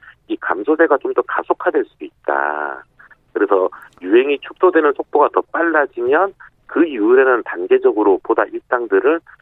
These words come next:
단계적으로 확보할 수, 회복할 수 있기 때문에, 어, 이 주 정도 이점오 단계와,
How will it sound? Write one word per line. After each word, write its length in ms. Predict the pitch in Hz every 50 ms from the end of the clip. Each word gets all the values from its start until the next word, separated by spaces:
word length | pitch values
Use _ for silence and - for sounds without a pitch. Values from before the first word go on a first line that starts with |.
| _ _ _
단계적으로 680 | - 87 90 98 117 120 120 127 123 117 117 113 113 113 - -
확보할 380 | - - - _ - 180 160 -
수, 240 | - _ - 190 - - -
회복할 320 | 165 185 190 - 131 - - _
수 60 | 87
있기 240 | - - _ - - - _
때문에, 580 | 80 73 71 71 73 82 98 98 80 67 65 - _ - - - - - - _ -
어, 80 | 85
이 180 | 82 85 87 -
주 120 | 127 139
정도 300 | 143 143 139 135 131 131
이점오 440 | 104 - - - - 131 117 107 101
단계와, 540 | 101 104 107 104 107 107 104 123 147 165